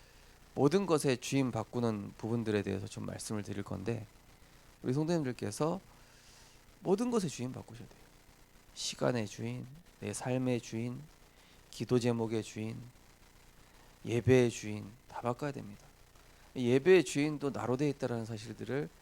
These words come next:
발견하셔야 돼요. 그리스도가 주인 되면은 예배로 다 끝납니다. 그리스도가 주인 되면은 내가 기도 한 번 했는데 흑암이 꺾여요. 그래서,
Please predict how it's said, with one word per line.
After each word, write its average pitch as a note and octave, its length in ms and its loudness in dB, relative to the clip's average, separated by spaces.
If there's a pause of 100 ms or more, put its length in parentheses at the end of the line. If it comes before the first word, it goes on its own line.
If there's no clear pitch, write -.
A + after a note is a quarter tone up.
(300)
발견하셔야 G2 580 -8
돼요. - 220 -20 (2500)
그리스도가 B2 480 4
주인 A#2 240 2
되면은 G#2+ 480 2 (640)
예배로 F#3 720 10
다 - 120 -4
끝납니다. G2+ 460 -8 (880)
그리스도가 C3 480 8
주인 B2 240 4
되면은 A#2+ 440 2 (460)
내가 A2+ 200 -2
기도 C3+ 280 4
한 F3+ 120 8
번 D#3 120 2
했는데 B2+ 280 0
흑암이 D#3+ 340 -6
꺾여요. - 320 -18 (1900)
그래서, C3+ 540 10